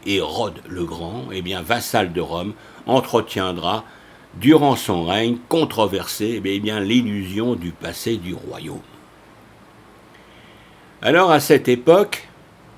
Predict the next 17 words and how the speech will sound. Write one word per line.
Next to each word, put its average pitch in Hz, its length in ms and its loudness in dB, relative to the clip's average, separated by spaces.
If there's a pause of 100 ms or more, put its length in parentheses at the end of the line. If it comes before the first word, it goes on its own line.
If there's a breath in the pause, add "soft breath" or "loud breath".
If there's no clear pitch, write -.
(920)
existaient 117 800 0
différentes 107 720 -2
sectes - 540 -2
juives. 85 240 -6 (1400 loud breath)
Les 87 200 -2
enseignements 147 640 4
de 107 120 0
l'un 143 480 2 (180)
de 87 100 -4
leurs 82 240 -6
leaders, 180 520 0 (540 loud breath)
Jésus, 113 460 -2 (1700 loud breath)
qu'on 110 160 2
va 107 200 4
déterminer 117 880 2
comme 95 280 -4
six, - 640 -2